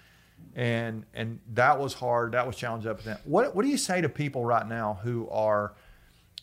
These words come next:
uh, just done with <laughs>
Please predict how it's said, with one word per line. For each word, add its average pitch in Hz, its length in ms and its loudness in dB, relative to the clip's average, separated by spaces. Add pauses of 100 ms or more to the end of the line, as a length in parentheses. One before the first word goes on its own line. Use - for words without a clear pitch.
(140)
uh, 113 420 4 (100)
just 147 340 -2 (220)
done 120 480 4
with 101 320 -6 (400)
<laughs> - 0 -